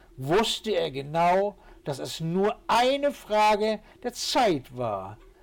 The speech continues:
wann das Ende kam.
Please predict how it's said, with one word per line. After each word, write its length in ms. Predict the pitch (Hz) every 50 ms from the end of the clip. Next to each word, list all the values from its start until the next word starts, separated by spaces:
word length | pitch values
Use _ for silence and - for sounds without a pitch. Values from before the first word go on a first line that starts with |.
| - - - _ _ _ - - _ -
wann 480 | 131 123 123 143 160 175 208 214 220
das 220 | 220 220 - - -
Ende 480 | - - 139 131 131 139 139 143 156
kam. 500 | 147 _ - - 117 101 95 95 98 98